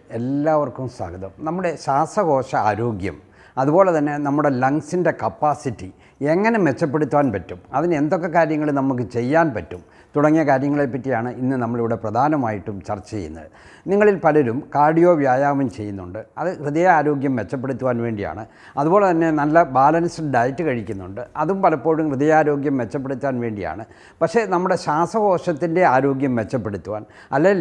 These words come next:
ലങ് കപ്പാസിറ്റി ഒന്നുകൂടി അല്പം മെച്ചപ്പെടുത്തുവാൻ നമ്മളിൽ പലരും യാതൊന്നും ചെയ്യുന്നില്ല എന്നുള്ളതാണ് ഏറ്റവും വലിയ പ്രശ്നം.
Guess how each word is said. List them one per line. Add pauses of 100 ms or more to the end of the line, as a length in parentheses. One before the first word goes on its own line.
ലങ്
കപ്പാസിറ്റി (200)
ഒന്നുകൂടി (100)
അല്പം (120)
മെച്ചപ്പെടുത്തുവാൻ (420)
നമ്മളിൽ (100)
പലരും (320)
യാതൊന്നും (100)
ചെയ്യുന്നില്ല (320)
എന്നുള്ളതാണ് (200)
ഏറ്റവും (100)
വലിയ
പ്രശ്നം.